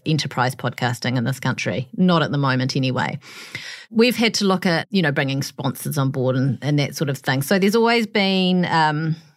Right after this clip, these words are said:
in my time here at the Spinoff, there's been sort of this element of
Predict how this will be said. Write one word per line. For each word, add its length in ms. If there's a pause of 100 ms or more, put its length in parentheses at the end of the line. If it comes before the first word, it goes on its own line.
(220)
in 140
my 180
time 720
here 220
at 80
the 80
Spinoff, 340
there's 160
been 320
sort 160
of 160
this 220
element 440
of 220